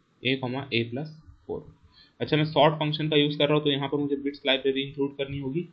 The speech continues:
बिट स्लैश स्टैंडर्ड सी प्लस प्लस डॉट एच। तो अब ये sorted order में है, बस अब मुझे answer print करवाना है। तो जो सबसे बड़ा element होगा वो last में आ गया होगा।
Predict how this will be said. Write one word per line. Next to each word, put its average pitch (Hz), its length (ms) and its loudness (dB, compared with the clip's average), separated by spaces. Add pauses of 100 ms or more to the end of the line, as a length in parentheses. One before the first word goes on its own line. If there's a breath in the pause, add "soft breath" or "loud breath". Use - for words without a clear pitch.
(2750)
बिट 123 140 -4
स्लैश 131 340 -4 (180)
स्टैंडर्ड 120 600 -6
सी - 220 -10 (460)
प्लस 117 180 -6
प्लस 147 360 -8
डॉट 139 400 -8
एच। 104 220 -10 (3500)
तो 127 220 0
अब 127 160 2
ये 143 80 6
sorted 147 340 6
order 160 180 4
में 170 100 0
है, 185 140 0 (800)
बस 160 280 0
अब 139 100 -6
मुझे 143 160 2
answer 151 260 0
print 156 180 0
करवाना 156 320 -2
है। 156 100 -4
तो 135 80 -2
जो 131 260 0
सबसे - 260 -18
बड़ा 139 160 -4
element 147 300 0
होगा 151 140 4
वो 156 100 8
last 139 320 0
में 151 80 0
आ 147 60 0
गया 156 160 2
होगा। 160 200 4